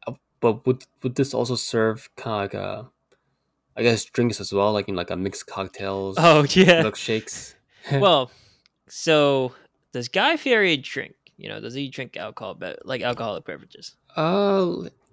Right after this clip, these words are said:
Speaker 1: on his videos, he, it looks like he just drinks more of the sweet stuff, like milkshakes. Well, at least from the intro of the Triple D.
Speaker 2: Mm-hmm. I think,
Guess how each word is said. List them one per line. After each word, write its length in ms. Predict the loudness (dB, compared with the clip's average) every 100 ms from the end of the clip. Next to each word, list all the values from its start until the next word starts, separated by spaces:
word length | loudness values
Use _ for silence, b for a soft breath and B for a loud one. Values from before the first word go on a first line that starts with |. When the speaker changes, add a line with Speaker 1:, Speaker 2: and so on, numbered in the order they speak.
| 0
Speaker 1:
on 280 | 4 6 6
his 260 | 0 -2
videos, 340 | 2 4 4 2
he, 100 | -8
it 140 | 0
looks 220 | 2 2
like 120 | -2 -4
he 60 |
just 180 | -6 -4
drinks 560 | -2 -2 -2 -10 -14 -18 _
more 220 | 0 2
of 60 | 2
the 60 | -2
sweet 260 | -4 -6
stuff, 320 | -4 -2 -2 -2
like 140 | -4
milkshakes. 580 | -4 -6 -6 -8 -6 4
Well, 220 | 6 6
at 60 | 6
least 240 | 6 2
from 120 | -4
the 80 | -4
intro 320 | -4 -4 -2 -2
of 80 | -4
the 60 |
Triple 220 | -10 -8 -6
D. 320 | -6 -8 -14 _ _
Speaker 2:
Mm-hmm. 120 | -12 -12 _ _ _ _ _ _ _ _ B B B B B _
I 120 | -6
think, 420 | -4 -6 -8 -14